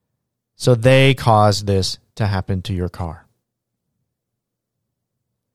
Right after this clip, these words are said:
In such a case, it would be absolutely undeniably true that, as a strict matter of logic,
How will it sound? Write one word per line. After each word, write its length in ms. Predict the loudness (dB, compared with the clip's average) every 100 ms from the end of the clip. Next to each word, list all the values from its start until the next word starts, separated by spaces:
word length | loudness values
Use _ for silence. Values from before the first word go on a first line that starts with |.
| _ _ _ _ _ _ _ _ _ -8
In 80 | -4
such 200 | -2 -2
a 60 |
case, 380 | 2 2 2 0
it 100 | 0
would 220 | 0 0
be 180 | 0 2
absolutely 720 | 2 0 2 2 2 2 0
undeniably 840 | 2 0 2 2 4 4 4 2 0
true 360 | -2 -2 0 0
that, 400 | -2 -4 -8 -14 _ _ _ -4
as 160 | -2
a 80 | 0
strict 400 | -2 0 0 0
matter 320 | 2 4 4
of 180 | 2 0
logic, 540 | 0 0 0 -2 -4